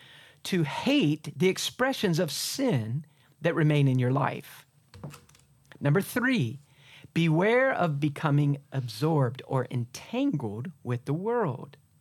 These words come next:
Number four, be careful of your choice of company,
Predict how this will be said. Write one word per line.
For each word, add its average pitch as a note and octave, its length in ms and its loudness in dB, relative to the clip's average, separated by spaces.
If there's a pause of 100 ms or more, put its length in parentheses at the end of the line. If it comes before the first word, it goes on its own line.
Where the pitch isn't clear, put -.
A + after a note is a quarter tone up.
(460)
Number A2+ 180 -4
four, G3+ 640 2 (600)
be E3 120 2
careful D3+ 760 0 (400)
of D3 160 4
your D3 140 4
choice - 960 -2
of C#3+ 220 0
company, D3+ 640 2